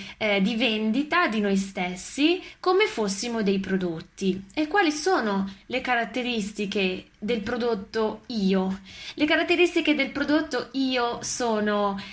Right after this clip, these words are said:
eh, di base la mia esperienza, eh, le mie competenze, ehm,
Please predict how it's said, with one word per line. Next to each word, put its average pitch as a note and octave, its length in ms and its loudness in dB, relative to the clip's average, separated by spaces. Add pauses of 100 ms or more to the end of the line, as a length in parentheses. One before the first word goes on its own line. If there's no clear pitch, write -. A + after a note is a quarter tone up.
(120)
eh, G#3 180 0
di G#3 120 4
base A3 380 2
la G3+ 140 -2
mia G#3 180 2
esperienza, G3 920 2 (460)
eh, G#3 300 0
le A3+ 160 2
mie A3+ 280 0
competenze, G3+ 1080 0 (400)
ehm, G3+ 720 -2